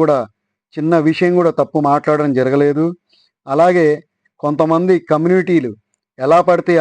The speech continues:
అలాగా మనకు WhatsApp-లు ఉన్నాయి, మనకు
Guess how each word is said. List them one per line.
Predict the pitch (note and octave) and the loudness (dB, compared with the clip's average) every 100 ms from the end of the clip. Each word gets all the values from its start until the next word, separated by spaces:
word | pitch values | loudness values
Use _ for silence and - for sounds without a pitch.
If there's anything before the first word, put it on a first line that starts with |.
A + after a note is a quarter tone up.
| D3+ | 2
అలాగా | D#3 D3+ C3 A2 _ _ _ - | 2 0 -2 -6 _ _ _ -10
మనకు | C#3+ D3+ C3+ | -4 -2 2
WhatsApp-లు | C#3 D#3+ - F3+ E3 D3+ | 2 2 0 0 0 0
ఉన్నాయి, | C#3 D3 E3+ _ _ _ C#3 | 0 -2 -4 _ _ _ -6
మనకు | C#3+ D3 | -2 -2